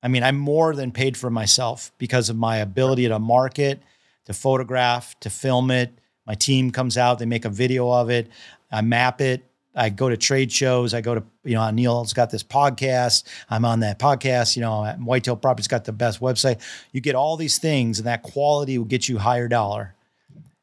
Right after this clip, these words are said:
And, and we do. And I've heard people say Whitetail Properties real estate is more expensive.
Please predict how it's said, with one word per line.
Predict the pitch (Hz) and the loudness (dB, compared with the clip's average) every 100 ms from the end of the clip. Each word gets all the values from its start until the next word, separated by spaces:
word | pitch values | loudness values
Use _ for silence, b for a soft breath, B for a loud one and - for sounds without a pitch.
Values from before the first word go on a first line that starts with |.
| - | -4
And, | 117 117 110 110 - _ _ - | 0 0 0 -4 -8 _ _ -6
and | 127 | -2
we | 135 | 2
do. | 180 208 - 127 | 2 2 -6 -2
And | 123 123 120 107 B B - | 2 2 0 -6 B B -2
I've | 131 | 0
heard | 156 127 | 0 -2
people | 156 135 | -2 -2
say | - 147 143 139 120 b b _ _ _ _ 113 | 0 2 2 0 -2 b b _ _ _ _ -2
Whitetail | 135 135 143 | 0 2 0
Properties | 117 135 135 135 127 - - - | 0 0 0 0 0 -2 -4 -2
real | 135 | 2
estate | 131 - 131 | 2 2 0
is | 113 98 131 | -2 -4 -2
more | 135 127 | 0 0
expensive. | 104 - - 131 - 110 120 104 | 0 -2 0 -2 -2 -4 -6 -12